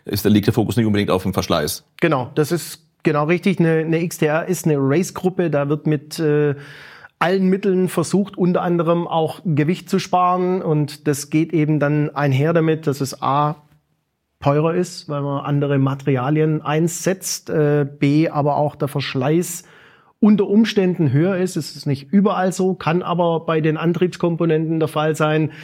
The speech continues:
Speaker 2: Also wer nicht unbedingt, äh, die schnellsten Zeiten fahren möchte, sondern möglichst lange auf hohem Niveau, der ist beispielsweise mit einer X T wunderbar, ähm, unterwegs.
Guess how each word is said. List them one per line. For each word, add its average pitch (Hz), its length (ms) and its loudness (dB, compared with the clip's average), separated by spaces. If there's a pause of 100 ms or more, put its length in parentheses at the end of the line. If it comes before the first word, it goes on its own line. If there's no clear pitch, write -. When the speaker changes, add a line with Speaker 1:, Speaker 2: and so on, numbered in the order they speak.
(300)
Speaker 2:
Also 143 240 2
wer 143 480 2 (720)
nicht 220 240 2
unbedingt, 185 640 2
äh, 170 320 0
die 160 160 0
schnellsten 190 540 0
Zeiten 185 360 0
fahren 170 320 0
möchte, 160 320 -2
sondern 151 260 0
möglichst 180 460 0
lange 170 500 2
auf 156 300 -4
hohem 208 260 2
Niveau, 175 420 2
der 156 200 -2
ist 151 160 -4
beispielsweise 139 720 0
mit 139 180 -2
einer 143 140 -2
X 139 180 -6
T 135 260 -2
wunderbar, 123 680 -4
ähm, 117 600 -10
unterwegs. 120 580 -12